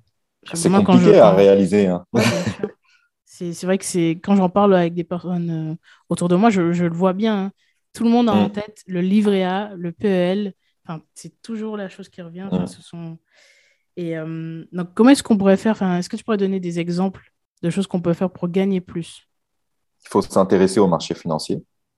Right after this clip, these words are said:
Speaker 1: Mhm.
Speaker 2: Euh, il faut, euh, lire des livres. Tout le monde en parle, hein, mais quand même,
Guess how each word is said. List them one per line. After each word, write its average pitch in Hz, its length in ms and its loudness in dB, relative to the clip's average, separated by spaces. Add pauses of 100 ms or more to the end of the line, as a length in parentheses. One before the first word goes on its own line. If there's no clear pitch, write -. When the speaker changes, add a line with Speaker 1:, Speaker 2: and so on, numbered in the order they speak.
(160)
Speaker 1:
Mhm. 180 220 -14 (1160)
Speaker 2:
Euh, 85 720 4
il 80 60 -2
faut, 92 400 2
euh, 85 240 -2
lire 92 200 2
des 92 120 -4
livres. 113 300 -4 (680)
Tout - 80 -10
le 98 80 -4
monde 98 160 0
en 90 100 4
parle, 127 280 4
hein, 113 160 0
mais 82 260 -6
quand 80 140 -8
même, 107 280 -4